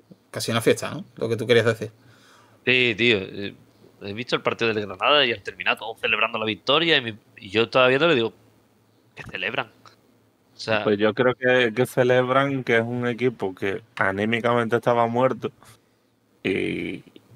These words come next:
Speaker 2: Sí.
Speaker 3: lo tiene mu-, verdaderamente muy complicado, pero, a ver, es que ganar es una liberación para esos jugadores. Estaban muy tocados, entonces esos tres puntitos, pues, les puede servir, eh, como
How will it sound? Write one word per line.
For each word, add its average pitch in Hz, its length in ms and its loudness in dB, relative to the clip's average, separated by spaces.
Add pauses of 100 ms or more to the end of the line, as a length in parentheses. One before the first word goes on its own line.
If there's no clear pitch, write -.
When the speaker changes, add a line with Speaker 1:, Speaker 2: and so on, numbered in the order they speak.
Speaker 2:
Sí. 139 100 -2
Speaker 3:
lo 92 120 -2
tiene 92 260 0
mu-, 92 200 -2 (160)
verdaderamente 104 800 2
muy 113 240 2
complicado, 120 640 2 (460)
pero, 92 380 0 (240)
a - 80 -20
ver, 101 180 -10 (140)
es 107 120 -8
que - 200 -2
ganar 104 560 2
es 113 260 -2
una 113 220 0
liberación 110 640 2
para 101 160 -2
esos 101 180 -2
jugadores. 101 500 2
Estaban 95 960 -6 (160)
muy 104 140 2
tocados, 110 460 2
entonces 107 420 -4 (520)
esos 101 180 -2
tres 113 120 2
puntitos, 110 480 2
pues, 123 300 4
les 101 260 0
puede 107 320 2
servir, 110 1120 0
eh, 104 640 -8
como 101 800 0